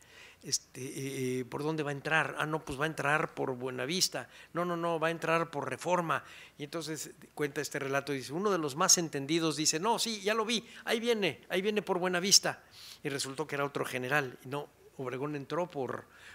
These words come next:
por Reforma y lo reconocieron porque cuando iba caminando de repente oyeron unos gritos, decían, como de niño, como de niño, pero muy agudos, y eran los yaquis que estaban dando su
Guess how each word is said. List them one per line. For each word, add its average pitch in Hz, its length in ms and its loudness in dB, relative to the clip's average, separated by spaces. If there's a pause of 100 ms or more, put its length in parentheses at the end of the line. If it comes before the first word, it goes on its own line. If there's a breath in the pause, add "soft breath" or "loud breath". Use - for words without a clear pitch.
por 139 160 -4
Reforma 143 520 0
y 165 100 -2
lo 139 120 0
reconocieron 135 640 -2
porque 139 320 -6
cuando 135 240 -6
iba 170 220 -2
caminando 156 540 -4
de 143 60 -4
repente 147 360 -6
oyeron 147 260 -2
unos 147 280 -4
gritos, 143 500 -2 (400 loud breath)
decían, 147 380 0 (200 loud breath)
como 139 240 -6
de 131 80 -6
niño, 147 380 -4 (480 soft breath)
como 143 220 -6
de 139 100 -2
niño, 170 480 0
pero 139 240 0
muy 170 400 -2
agudos, 196 540 0 (340 loud breath)
y 151 140 0
eran 151 200 4
los 156 140 -2
yaquis 156 560 2 (180)
que 143 340 -2
estaban 143 580 -4
dando 131 340 -4
su 143 320 -2